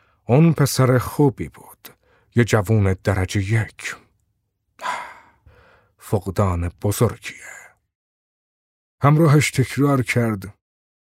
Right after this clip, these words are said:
«اه، فقدان بزرگ. همه ما واقعاً متاسفیم.» ماری زمزمه کرد: «اه،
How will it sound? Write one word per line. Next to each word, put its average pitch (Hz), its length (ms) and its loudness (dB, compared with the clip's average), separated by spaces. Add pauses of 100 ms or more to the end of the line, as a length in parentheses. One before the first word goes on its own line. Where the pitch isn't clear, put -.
(140)
«اه، 156 240 4 (180)
فقدان 170 640 4
بزرگ. 131 720 2 (600)
همه 180 300 4
ما 180 200 6
واقعاً 143 580 4
متاسفیم.» 135 840 0 (1600)
ماری 156 340 6
زمزمه 135 560 4
کرد: 104 420 -2 (1400)
«اه، 123 160 -2